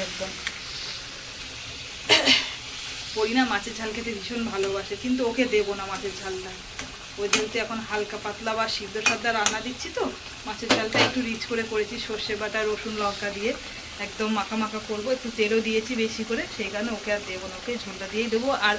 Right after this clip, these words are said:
ওল ভাতে দিয়েছি। আর বাবা ওই যে পদ্মকচুর পাতা বলে, পদ্মকচুর পাতা আর কি সিদ্ধ দেওয়া হয়েছিল। আমাদের যেহেতু আলু সিদ্ধ হয়, আলু সিদ্ধের মধ্যে দিয়েছি, ওটা আবার আলু, এ ভালো কথা আলু দিয়েছো?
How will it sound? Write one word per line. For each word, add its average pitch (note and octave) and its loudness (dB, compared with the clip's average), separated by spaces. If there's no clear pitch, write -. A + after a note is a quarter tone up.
ওল A#3 6
ভাতে G#3 -4
দিয়েছি। G3 -6
আর G3 6
বাবা G3 6
ওই B3 6
যে C4+ 0
পদ্মকচুর A#3 0
পাতা B3 0
বলে, C4 0
পদ্মকচুর A3+ 0
পাতা G#3+ 0
আর A#3 8
কি A#3+ -4
সিদ্ধ A#3 0
দেওয়া C4+ 8
হয়েছিল। C#4 4
আমাদের A3+ 6
যেহেতু A#3 4
আলু A3 6
সিদ্ধ G#3+ 0
হয়, C4+ 2
আলু A3 2
সিদ্ধের G#3+ -2
মধ্যে A3 2
দিয়েছি, A#3 0
ওটা A3+ 0
আবার G#3 4
আলু, G3+ -2
এ D4+ 8
ভালো D4 8
কথা G4 10
আলু C#4+ 6
দিয়েছো? G#4+ 6